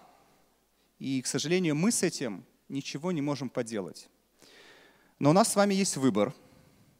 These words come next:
о том, как прожить свою жизнь. Мы можем прожить её по-разному. Как можно прожить жизнь? Для себя я понял, что я хочу прожить жизнь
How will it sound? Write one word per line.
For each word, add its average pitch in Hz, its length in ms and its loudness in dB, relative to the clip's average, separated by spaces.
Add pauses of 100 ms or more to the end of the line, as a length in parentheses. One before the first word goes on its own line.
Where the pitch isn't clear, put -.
(800)
о 131 100 -4
том, 180 360 6 (540)
как 185 240 2
прожить 143 320 0
свою 131 280 0
жизнь. 101 360 -4 (420)
Мы 131 80 -4
можем 143 260 0
прожить 135 380 -2
её 139 100 2
по-разному. 110 800 2 (2750)
Как 185 220 4
можно 113 240 4
прожить 101 340 -4
жизнь? 80 320 -10 (300)
Для 135 140 4
себя 180 260 6
я 202 160 8
понял, 190 540 2
что 151 360 2
я 151 160 6
хочу 156 280 0
прожить 131 400 2
жизнь 147 360 -2